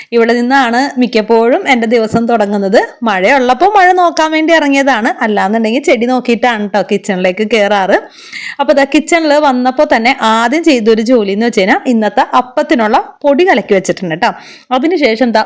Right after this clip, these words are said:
ഉച്ചക്കത്തേക്കുള്ള കറിയാണ് ട്ടോ റെഡിയാക്കാൻ പോകുന്നത്. ബീട്രൂട്ട് ഞാൻ ദാ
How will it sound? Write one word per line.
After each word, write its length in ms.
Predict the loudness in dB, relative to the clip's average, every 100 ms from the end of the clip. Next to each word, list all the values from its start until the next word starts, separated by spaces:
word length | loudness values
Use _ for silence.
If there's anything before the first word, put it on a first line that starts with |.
| -2
ഉച്ചക്കത്തേക്കുള്ള 600 | -4 -2 0 0 0 0 0
കറിയാണ് 460 | -2 0 0 0 0
ട്ടോ 60 | 0 0
റെഡിയാക്കാൻ 460 | 0 0 0 0 0
പോകുന്നത്. 320 | -2 0 0 -2 -4
ബീട്രൂട്ട് 380 | -4 -2 -2 0 -2
ഞാൻ 100 | 0
ദാ 60 | 0